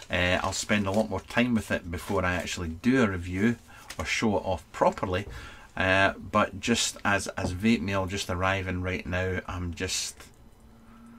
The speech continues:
tickled pink. It's just, it's not big either. It's not massive for a D N A two hundred.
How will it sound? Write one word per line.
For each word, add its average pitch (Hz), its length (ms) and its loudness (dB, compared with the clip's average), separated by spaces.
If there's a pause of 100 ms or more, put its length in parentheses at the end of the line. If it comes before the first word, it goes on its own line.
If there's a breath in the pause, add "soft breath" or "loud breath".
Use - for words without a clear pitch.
(460 loud breath)
tickled 110 380 -2
pink. 87 460 -6 (140)
It's - 240 -8
just, - 380 -2 (840 loud breath)
it's - 140 -6
not 233 200 4
big 220 240 8
either. 98 300 4
It's - 160 -2
not 208 240 4 (140)
massive 123 640 6
for - 240 -2
a 117 40 6
D 180 220 -2
N 170 120 -2
A 139 80 -2
two - 260 -4
hundred. 123 520 0